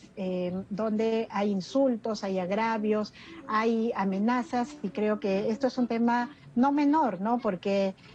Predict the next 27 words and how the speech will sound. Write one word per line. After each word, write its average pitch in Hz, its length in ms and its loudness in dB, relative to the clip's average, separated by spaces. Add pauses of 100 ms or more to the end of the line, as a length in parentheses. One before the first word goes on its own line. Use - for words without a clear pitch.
(120)
esta 277 460 2
de 214 240 -2
ninguna 247 340 2
manera 220 640 2
es 170 160 -6
forma 208 340 0
de 214 120 2
hacer 214 200 -2
política. 254 680 2 (340)
Creo 220 360 2
que, 196 340 2
mm, 190 240 0
esta 233 380 0
tampoco 214 560 -2
es 220 80 -4
la 202 100 0
forma 226 400 0
de 196 100 -2
que 185 100 0
los 175 200 -2
verdaderos 185 480 0
representantes 190 720 -4
de 185 100 -2
la 175 140 -2
O 190 80 2
N 196 200 0
P 214 300 -2